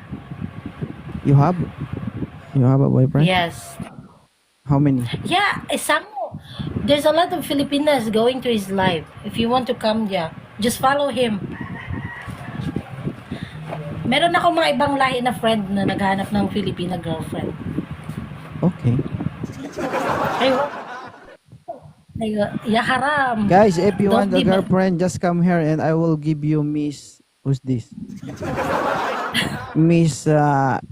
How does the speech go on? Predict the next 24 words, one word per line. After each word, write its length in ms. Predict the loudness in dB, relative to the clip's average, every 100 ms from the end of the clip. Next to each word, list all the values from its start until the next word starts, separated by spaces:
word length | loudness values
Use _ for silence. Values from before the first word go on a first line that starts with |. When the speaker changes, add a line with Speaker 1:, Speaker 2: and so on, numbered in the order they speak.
| -20 _ _ -2
Speaker 1:
Yashu 480 | 2 4 4 2 2
Official. 640 | 2 0 2 2 2 2
Ayasi 480 | 2 4 2 2 -2
Official. 480 | 0 -2 0 0 0 0 -4 -4 -4 -4 -6 -6 -8 -10 -4
Yeah. 320 | -2 0 -2 -8 -20 _ -20 -18 -16 -16 _ -20 _ _ _ _ -4
Speaker 2:
La, 240 | 0 0
I 160 | 0 -2
don't 160 | -2
want 240 | 0 0 -4
girlfriend. 400 | -10 -12 -14 -12 -10 -10 -12 -16 -12 -10 -8 -6 -6 -4
Why 240 | 0 2 2
you, 160 | -2
oh, 500 | -6 -2 0 2 0 -2
you 160 | -2
like 320 | 0 2 0 0
him? 480 | 2 4 4 0 -4 -6 -8 -8 -10 -10 0
No, 160 | 4
don't 240 | 4 4 2
be 160 | 0
bakla. 480 | 0 0 0 0 -2 -8 -14 -10 -10 -12 -12 -12 -8 -10 -2
Speaker 1:
<laughs> 800 | 2 6 6 6 4 2 -2 -6 -4 -2 -2 0 -2 -2 -4 -6 -8 -10 -12 -14 -16 -20 -14 0
You 80 | 4
like 160 | 4
me? 240 | 4 2